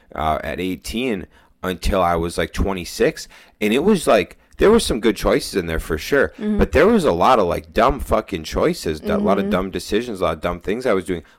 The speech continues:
Speaker 1: a lot of weird priorities. And, um, and it, it has something to do with, like, full development of your brain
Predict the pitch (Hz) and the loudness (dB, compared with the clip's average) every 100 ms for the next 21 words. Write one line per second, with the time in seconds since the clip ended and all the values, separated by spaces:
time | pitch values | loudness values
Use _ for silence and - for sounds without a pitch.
0 | - 95 90 87 101 80 - 82 95 107 | 0 2 2 2 0 2 -2 2 2 2
1 | 78 73 - - _ - _ _ _ - | 0 -8 -16 -20 _ -20 _ _ _ -2
2 | 101 95 90 87 82 78 65 - _ _ | -2 0 2 2 0 -2 -10 -18 _ _
3 | - - - 104 104 - 95 90 131 175 | -20 -20 -8 -4 -4 -4 -4 -2 -2 -2
4 | - - 123 - 143 - 78 85 113 104 | -4 -4 -4 -4 -6 -6 -8 -4 -2 0
5 | 82 80 - - 71 85 - - - - | -2 -4 -10 -20 -8 -8 -6 -10 -8 0
6 | 104 117 95 78 87 92 139 135 92 80 | 0 0 -2 -2 -2 -2 -6 -4 -2 0
7 | 76 80 101 165 | -2 -2 -4 -6